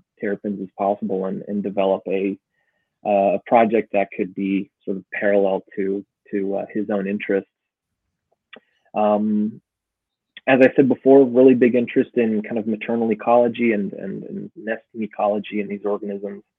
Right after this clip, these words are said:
Um, so my work really focuses a lot around, um, the nests and, and the nesting beaches, uh, of these terrapins. We're really interested in being able to,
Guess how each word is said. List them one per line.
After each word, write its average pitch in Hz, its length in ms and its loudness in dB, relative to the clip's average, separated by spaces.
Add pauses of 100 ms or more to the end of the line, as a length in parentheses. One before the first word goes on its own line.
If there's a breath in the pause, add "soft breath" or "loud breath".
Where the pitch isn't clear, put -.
(500)
Um, 95 480 -6
so 110 60 -4
my 110 120 0
work 113 240 2
really 117 380 6
focuses 104 480 -4
a 101 40 -2
lot 98 360 -2
around, 98 680 -4 (360)
um, 95 480 -10 (840)
the 98 220 -10
nests 135 280 2 (100)
and, 104 200 -2
and 104 140 -4
the 101 60 -4
nesting 101 440 -4
beaches, 95 420 -6 (600)
uh, 95 280 -2
of 104 220 -4
these 101 140 -2 (140)
terrapins. 98 540 -6 (960)
We're 113 140 2
really 123 220 8
interested 110 680 0
in 107 220 -2
being 104 300 -2
able 104 260 -2 (140)
to, 101 420 -2